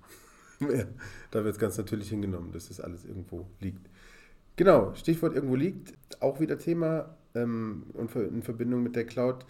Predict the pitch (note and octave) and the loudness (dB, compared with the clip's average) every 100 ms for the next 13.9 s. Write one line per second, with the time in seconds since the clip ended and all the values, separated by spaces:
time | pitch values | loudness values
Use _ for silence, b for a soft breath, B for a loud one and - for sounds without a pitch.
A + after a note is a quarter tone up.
0 | b b - A#2 C#3+ C#3 C3 C#3 C3+ - | b b 0 2 2 2 0 -4 -4 0
1 | C3+ - - D3 D3 - B2+ B2+ A#2+ A2+ | 2 4 4 2 0 -2 0 2 0 2
2 | A2+ A2 A2 G#2+ G2+ - G#2 A2 - C3 | 4 4 4 2 0 -2 -4 -4 -6 -4
3 | - C#3+ C#3+ C#3+ - - - A2+ B2 A#2+ | -4 0 0 0 -8 -14 -8 -4 2 2
4 | A#2 A#2 A2+ G#2 G#2+ D3 D#3 C#3 C#3 D3+ | 6 4 4 0 0 0 -2 -4 -2 0
5 | C#3+ A#2 - A2 A2+ G#2 A2+ - G#2+ A2+ | 2 0 -2 -6 -4 -4 -6 -6 -4 0
6 | C#3 F3+ F#3 B B B B B B B | 2 0 -4 B B B B B B B
7 | _ - D3 D#3 D#3 D3 B2+ C3 A#2 A2 | _ 2 2 2 0 0 0 0 2 2
8 | A2+ E2+ F#2+ G#2 G2+ G#2+ G#2 G#2+ C#3 C3+ | 2 0 -2 -6 2 2 4 4 4 4
9 | C3 A#2 A2+ A#2 A2 B B B - A2+ | 2 6 6 6 2 B B B -2 0
10 | - D#3+ - - D#3 D3+ - D#3 B B | 2 2 0 0 0 0 -4 -6 B B
11 | B B - A2 G#2+ G#2 G2 G2+ - - | B B -2 2 2 0 -4 -10 -20 -20
12 | - A2+ G2+ G2 G2 - G2+ G#2+ G2+ F#2+ | -6 -4 -2 -2 -4 -6 -4 -2 -2 -4
13 | - C3+ C#3+ C3+ C3+ C3 - C3+ - | -2 -2 -2 -4 -4 -8 -8 -8 -8